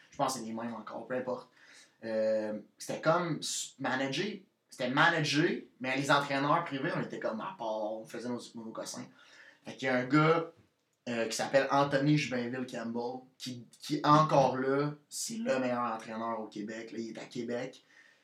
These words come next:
C'est le, c'est un des gars que je respecte le plus au niveau de l'entraînement. Il a du knowledge. Tu sais, lui, il est vraiment pas dans le crossfit, dans le, dans, euh, dans le, dans le, lui,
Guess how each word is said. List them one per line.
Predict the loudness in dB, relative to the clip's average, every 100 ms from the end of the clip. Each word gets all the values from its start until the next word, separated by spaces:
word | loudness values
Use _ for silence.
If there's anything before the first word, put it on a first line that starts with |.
| _ _ _ _ -10
C'est | -2 0
le, | 0 0
c'est | -2 4
un | 6 8
des | 6 6
gars | 2
que | 2 0 0 0 -2
je | -2 -2 0
respecte | 0 0 -2
le | -2 -6
plus | -6 -6
au |
niveau | -6
de | -6
l'entraînement. | -8 -8 -6 -2
Il | -2 -4
a |
du | -6
knowledge. | -4 -2 -2 -2 -6 -8
Tu |
sais, | -6 0
lui, | 2
il | 2
est |
vraiment | 2 2 2 0
pas | 0
dans | 0
le | -2
crossfit, | -6 -8 -8 -6 -6 -4
dans | -4 -4
le, | -4 -8 -10 -18 -20 -20 _
dans, | -10 -8 -8
euh, | -10 -14 -16 _ -12
dans | -8 -6
le, | -6 -6 -4 -4 -2 -4 -4 _ -20 -20 _ _ -8
dans | -4 -4
le, | -4
lui, | -4 -4